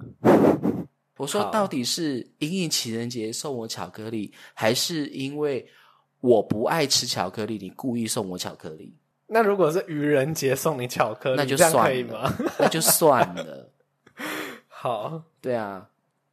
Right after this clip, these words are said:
Speaker 1: 因为我蛮务实的，说真的，我其实也没有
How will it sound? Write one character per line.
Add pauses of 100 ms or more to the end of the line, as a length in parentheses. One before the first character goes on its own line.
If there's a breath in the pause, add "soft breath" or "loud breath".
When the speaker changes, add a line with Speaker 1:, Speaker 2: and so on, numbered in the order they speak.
(360)
Speaker 1:
因
为
我
蛮
务
实
的，
说
真
的，
我
其
实
也
没
有